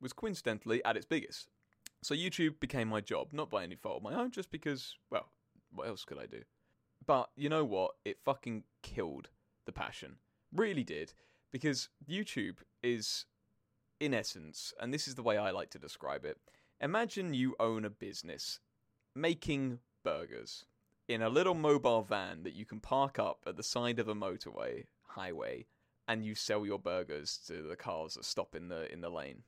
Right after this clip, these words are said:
right? So you're there, and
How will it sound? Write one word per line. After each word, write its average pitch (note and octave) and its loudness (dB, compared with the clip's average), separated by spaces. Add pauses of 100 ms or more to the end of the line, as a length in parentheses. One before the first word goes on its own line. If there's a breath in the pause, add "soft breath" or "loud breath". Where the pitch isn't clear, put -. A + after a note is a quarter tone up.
(140)
right? A2+ 0 (800 soft breath)
So C#3+ 6 (840)
you're G#3+ 10
there, C#3+ 12 (140)
and D3+ 2